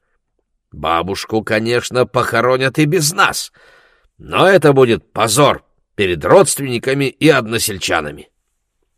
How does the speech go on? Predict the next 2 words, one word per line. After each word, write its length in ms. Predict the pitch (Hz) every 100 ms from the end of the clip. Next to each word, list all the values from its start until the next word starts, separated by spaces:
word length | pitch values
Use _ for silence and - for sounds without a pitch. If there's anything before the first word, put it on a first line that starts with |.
| _ _ _ _ -
Девушка 680 | 80 147 95 117 - 120
приходит 1000 | 85 82 82 - 165 170 139 123 - -